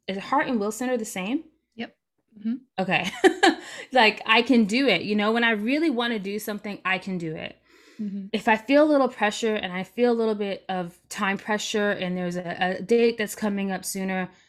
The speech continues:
Speaker 1: I truly do work quite well under that pressure, right? As long as I'm honoring that I know when to stop, even in that. So that has helped me to be more willing to trust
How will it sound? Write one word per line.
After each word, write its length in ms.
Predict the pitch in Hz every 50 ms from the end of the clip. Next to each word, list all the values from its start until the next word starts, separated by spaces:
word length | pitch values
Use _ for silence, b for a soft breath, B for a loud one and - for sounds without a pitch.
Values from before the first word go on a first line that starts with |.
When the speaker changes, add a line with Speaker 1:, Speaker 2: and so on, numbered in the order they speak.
| b b -
Speaker 1:
I 100 | 226 226
truly 440 | 233 - - - 277 269 233 233 214
do 240 | 185 190 202 196
work 280 | 190 180 180 180 175 -
quite 300 | - - 208 190 - -
well 200 | 180 190 185 180 -
under 240 | 185 180 170 165 170
that 220 | 165 156 - -
pressure, 560 | - - 165 156 - - 170 170 - - 208 196 202
right? 400 | - 185 175 170 180 202 - _ _
As 160 | - 202 180 185
long 280 | 202 196 208 226 220
as 120 | 208 196 208
I'm 160 | 196 196 - -
honoring 500 | 185 180 180 180 175 175 170 170 165 160
that 120 | 180 170
I 140 | 170 165 170
know 200 | 170 180 175 175
when 160 | 175 170 165
to 60 | 170
stop, 440 | 165 - - - 160 151 - - -
even 260 | - 190 170 170 170 170
in 180 | 165 165 165
that. 280 | 160 151 156 - - - b b b b b b b b b b b b b
So 640 | - - - 226 220 214 208 202 190 - - - _ _ _ _ _ -
that 400 | 202 196 190 214 214 226 - -
has 500 | - 254 247 226 220 - - - - - - -
helped 400 | - - - - 208 208 - -
me 220 | 208 208 202 196
to 480 | 190 - - - - 208 196 190 185 180 170 165
be 240 | - 202 196 196 190
more 360 | 185 196 185 180 180 180 180
willing 500 | 175 175 180 180 185 185 180 175 180 175
to 280 | - - - - 190 180
trust 760 | 175 - - - 196 170 156 - - - - - - - -